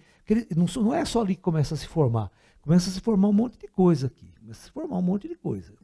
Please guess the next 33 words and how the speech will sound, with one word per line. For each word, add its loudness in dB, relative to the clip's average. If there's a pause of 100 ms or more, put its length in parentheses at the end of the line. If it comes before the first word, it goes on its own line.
(140)
vai -4
aglutinar -2
em -2
vários -4
pontos. -6 (560)
E 4
esse 0
aglutinamento 0 (500)
f-, -20 (240)
faz -2
com -8
que, 2
à 6
medida 0
que -10
isso -2
aqui -6
cresça, 0
isso -2
aqui -12
começa 0
a -2
atrair. 0 (840)
E, 4 (140)
ao 4
invés 4
dele 0
cair 0
lá, 2 (160)
ele 0
começa -2
a -2 (1080)
girar. -2